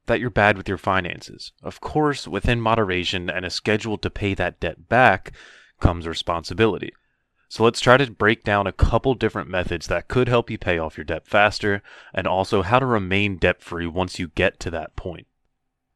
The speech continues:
We'll talk about a few different methods of tackling your debt in this episode, but let's tackle the snowball methods first.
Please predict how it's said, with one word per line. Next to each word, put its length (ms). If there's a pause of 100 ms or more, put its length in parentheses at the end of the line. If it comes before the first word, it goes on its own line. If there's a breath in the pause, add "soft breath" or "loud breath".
(500)
We'll 100
talk 240
about 160
a 60
few 260
different 300
methods 340
of 100
tackling 440
your 100
debt 240
in 80
this 200
episode, 580
but 80
let's 160
tackle 300
the 120
snowball 680
methods 360
first. 440